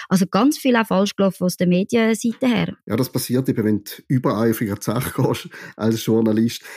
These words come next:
Speaker 2: Und man muss schon sehen, als Polizist, du schützt die Bevölkerung vor irgendeinem, der potenziell gefährlich ist. Und gleichzeitig stehst du immer mit einem Fuß selber halb im Gerichtssaal, wie man da jederzeit kann vorwerfen, du hättest nicht, äh,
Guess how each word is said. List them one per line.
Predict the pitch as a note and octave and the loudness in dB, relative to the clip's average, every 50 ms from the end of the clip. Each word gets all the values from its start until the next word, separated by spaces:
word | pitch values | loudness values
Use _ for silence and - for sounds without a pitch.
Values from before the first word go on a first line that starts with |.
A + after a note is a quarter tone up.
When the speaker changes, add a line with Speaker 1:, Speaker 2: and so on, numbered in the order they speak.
| - - - - | -18 -20 -16 -6
Speaker 2:
Und | - A2+ A2+ G2+ G2+ | -2 0 0 2 2
man | A#2 B2 | 2 2
muss | B2 A#2 A2+ | 2 2 2
schon | - G#2+ - | -2 -4 -2
sehen, | - A#2+ G#2+ G2+ | 0 0 0 2
als | G#2 G2+ - - | 0 -2 -4 -6
Polizist, | - - A#2 A2 A2 - B2+ B2+ B2+ - - | -4 -2 -2 -2 0 0 -2 -2 -2 0 -2
du | A#2 | -2
schützt | - D3 D3 D3+ - | 0 0 -2 -2 -2
die | B2 A#2 | -6 -4
Bevölkerung | - A#2 G2+ G#2+ G#2+ B2+ E3+ E3+ - - D#3 C#3+ C#3 | -4 -4 0 0 2 2 0 -2 -2 -2 -2 -2 -2
vor | - - C3+ A#2+ - | -6 -4 -4 -2 -2
irgendeinem, | A#2 B2 C3 C3 C#3+ B2 F#2+ G#2+ A2 A#2+ A#2+ | 0 -2 0 0 0 0 0 0 0 0 0
der | A2 | 0
potenziell | - - A2+ A2 - A2+ - B2 A2+ | -2 -2 -4 -4 -4 -4 -2 -2 -2
gefährlich | G#2+ - G#2+ G#2 A2 A#2+ C3+ C3+ | -2 -2 -2 -2 0 0 0 -2
ist. | C3 A#2+ B2+ | -2 -4 -4
Und | G#2+ - | -4 -2
gleichzeitig | A#2+ B2+ D#3 - - C3+ C3 B2 - | -2 -2 -2 -2 -4 -8 -8 -8 -6
stehst | - A#2+ A2 A2 - - | -2 -2 -2 -2 0 0
du | |
immer | B2+ C#3+ D#3 C3+ | 2 2 4 2
mit | B2+ - - | 2 0 -2
einem | - A2 B2 C3 B2+ | -4 -2 0 0 0
Fuß | - - B2 A#2 A#2 - - - | 0 0 0 0 0 -2 -8 -12
selber | - - - A#2 A#2 B2+ C#3 - B2+ G#2+ | -10 -4 -2 0 0 0 0 -2 -2 -4
halb | A2 G2+ A2+ A#2+ A#2 | -2 0 -2 -2 0
im | A#2 G2+ - | -2 -4 -4
Gerichtssaal, | - - A2+ D3+ - - - - A#2+ G2+ G#2+ A2+ B2+ B2 | -2 -2 -2 -2 -2 -6 -8 -6 -4 -4 -2 0 0 0
wie | A2+ A2+ | 2 2
man | A2 G#2+ | 0 0
da | F#2+ A2 | 0 0
jederzeit | G2+ A#2 A#2 A#2 - - A#2 - | -2 -2 -2 -4 -6 -6 -8 -6
kann | - A2 | -6 -6
vorwerfen, | - G2+ A2 A2+ A2+ A2+ G#2 G#2 - - G#2+ | -4 -2 -2 0 0 0 -2 -2 -4 -6 -6
du | G#2+ G#2 | -4 -2
hättest | G2+ G#2 - - - | -4 -4 -4 -4 -4
nicht, | G#2+ G#2 G#2 - - _ - - - - - - - - _ - | -2 -2 -2 -4 -14 _ -20 -20 -20 -20 -20 -20 -20 -20 _ -8
äh, | G#2 G#2 G#2+ G#2+ G2+ - | -6 -6 -4 -4 -4 -6